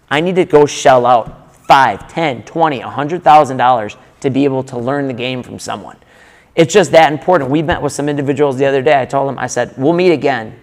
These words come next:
but I'm gonna stroke you a check for the next one 'cause I'm gonna come in with specific questions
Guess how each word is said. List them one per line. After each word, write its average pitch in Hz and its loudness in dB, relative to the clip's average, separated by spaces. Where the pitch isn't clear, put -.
but 143 -2
I'm 147 0
gonna 147 -2
stroke 147 0
you 143 2
a - -6
check 143 -4
for - -10
the 123 -10
next 117 -10
one 117 -8
'cause 131 -6
I'm 135 2
gonna 135 -4
come 147 -4
in 143 -4
with 127 -6
specific - -6
questions 120 -2